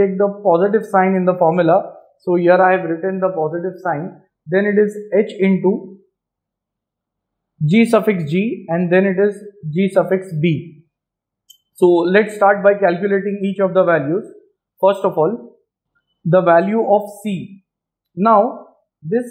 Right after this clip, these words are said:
capital C is given over here. It is the secondary resistance factor. And how to get that secondary resistance factor? For that,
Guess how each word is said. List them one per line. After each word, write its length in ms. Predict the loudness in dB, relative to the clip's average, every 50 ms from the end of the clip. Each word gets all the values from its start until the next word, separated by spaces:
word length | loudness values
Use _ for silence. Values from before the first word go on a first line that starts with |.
| -6 -2
capital 480 | 0 0 0 0 0 0 2 2 0 0
C 480 | -2 -4 -6 -6 -6 -8 -12 -20 _ _ _ _ _ _ _ _ _ _ _ _ _ _ _
is 240 | -2 0 0 0 0 0
given 280 | 2 2 2 2 2 2
over 240 | 2 2 2 2 2
here. 320 | 0 -2 -2 -4 -6 -8 -10
It 200 | -6 -2 0 0
is 140 | 0 0 -2
the 100 | -2 -4
secondary 840 | -2 -2 -2 -2 -2 0 0 0 0 0 0 2 2 2 0 0 -2 0
resistance 760 | 0 0 2 2 0 -2 -2 -2 -2 0 0 0 -2 -4 -8 -6 0
factor. 560 | 2 2 2 2 2 2 2 2 0 -2 -6 -18 -20 _ _ _ _ -4
And 160 | -4 -4 -2
how 260 | 0 2 2 2 2
to 140 | 0 -2 2
get 220 | 2 2 2 2 2
that 220 | 0 0 0 -2
secondary 540 | -2 -2 -2 0 -2 -2 0 0 0 0 2
resistance 580 | 0 0 0 -2 -6 -8 -8 -8 -8 -8 -6 -6 -4
factor? 420 | -4 -4 -4 -2 0 0 0 -2 -4 -12 -20 _ _ _ _ _ _ _ _
For 180 | 0 2 2
that, 340 | 4 4 4 4 2 0 -4